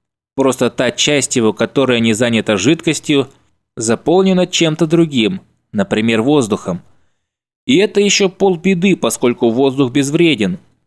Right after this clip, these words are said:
Чаще случается, что вторую половину кто-нибудь наполняет намеренно. И там оказывается не воздух, а ядовитый газ или боевое О В.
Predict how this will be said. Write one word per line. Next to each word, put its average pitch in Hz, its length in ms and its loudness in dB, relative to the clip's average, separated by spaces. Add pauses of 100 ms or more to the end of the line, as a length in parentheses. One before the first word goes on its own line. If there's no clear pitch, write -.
(140)
Чаще 233 320 -2
случается, 208 580 -2
что - 160 -2
вторую 143 360 0
половину 147 500 2
кто-нибудь 160 520 0
наполняет 147 580 -2
намеренно. 135 680 0 (600)
И 113 100 -2
там 135 260 -2
оказывается 113 720 -2
не 110 120 0
воздух, 143 540 0
а 156 300 -2 (400)
ядовитый 170 640 -2
газ 131 420 0
или 101 180 0
боевое 92 540 0
О 98 180 -2
В. 127 320 0